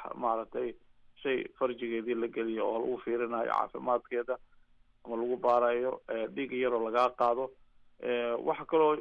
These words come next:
jebinayo dhiigga uu qofka shubo oo dadku uu u shubo maalinta Ramadaan, eh, dhiigga wuu shubayaa, waa, waa xajaamadii. Nabiga alayhi salaatu wasalaam wuxuu yidhi, "أفضل الحاجم والمحجوم."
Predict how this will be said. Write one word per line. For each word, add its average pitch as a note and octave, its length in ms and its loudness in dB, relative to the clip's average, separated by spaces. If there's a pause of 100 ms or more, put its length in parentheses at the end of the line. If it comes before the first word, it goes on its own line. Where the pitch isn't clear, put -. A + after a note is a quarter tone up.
(160)
jebinayo C#3+ 440 0
dhiigga D3 500 -2 (100)
uu C3 200 -10
qofka B2 300 -6
shubo C#3 380 -2 (460)
oo B2+ 140 -2
dadku D3+ 380 0
uu B2 480 -6
u - 40 -2
shubo G#2+ 400 -6 (480)
maalinta A#2+ 380 0
Ramadaan, A#2 560 2 (440)
eh, A#2+ 220 -2
dhiigga B2 300 -2
wuu A2 180 -4
shubayaa, A#2+ 500 0
waa, - 280 -6 (100)
waa A#2 140 -4
xajaamadii. B2 680 -2 (600)
Nabiga B2 260 0
alayhi A2 180 0
salaatu A#2+ 240 2
wasalaam A#2 100 -2
wuxuu A2 140 -8
yidhi, B2 120 2
"أفضل A#2+ 280 0
الحاجم B2 500 0
والمحجوم." A#2 640 -2